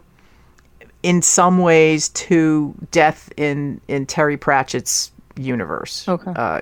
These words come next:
Speaker 1: the Discworld. You know, it, it's, <sighs> she's there. I mean, she's, <laughs> I mean, honestly, some of the scenes were really funny because, you know, when, when somebody dies, you get,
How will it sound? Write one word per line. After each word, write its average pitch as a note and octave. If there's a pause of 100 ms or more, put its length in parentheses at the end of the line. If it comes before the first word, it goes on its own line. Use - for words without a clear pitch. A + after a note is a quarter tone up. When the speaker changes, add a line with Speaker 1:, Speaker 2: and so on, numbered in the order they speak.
(100)
Speaker 1:
the C#3+
Discworld. A#2+ (180)
You C#3+
know, B2 (120)
it, B2+ (100)
it's, - (1200)
<sighs> -
she's F#3
there. G3+
I F#3
mean, F#3
she's, F#3
<laughs> -
I -
mean, F#3
honestly, F#3
some E3+
of E3
the D3+
scenes D3+
were C3+
really C3
funny B2 (640)
because, C3+
you E3+
know, C#3+
when, D3
when B2+
somebody D3
dies, D3+
you D3
get, C#3+